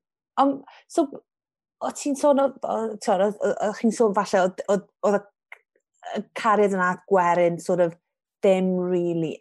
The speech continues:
yna, falle, o'r cychwyn.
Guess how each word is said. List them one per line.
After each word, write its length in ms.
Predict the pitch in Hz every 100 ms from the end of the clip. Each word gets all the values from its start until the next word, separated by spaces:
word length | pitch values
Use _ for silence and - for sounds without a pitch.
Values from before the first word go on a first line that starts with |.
| -
yna, 360 | 165 160 151 92 107 151
falle, 420 | - 151 - 143 120
o'r 200 | 143 147 -
cychwyn. 640 | 160 - - 156 117 156